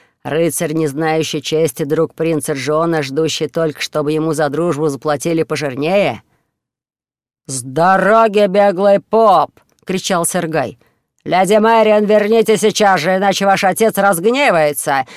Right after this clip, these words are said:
и вы не избежите кары!" "Ошибаешься!"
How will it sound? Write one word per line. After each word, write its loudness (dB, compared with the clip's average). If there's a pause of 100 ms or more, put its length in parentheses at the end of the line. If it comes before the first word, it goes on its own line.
(140)
и 0
вы 4
не 6
избежите 2
кары!" 2 (1400)
"Ошибаешься!" -4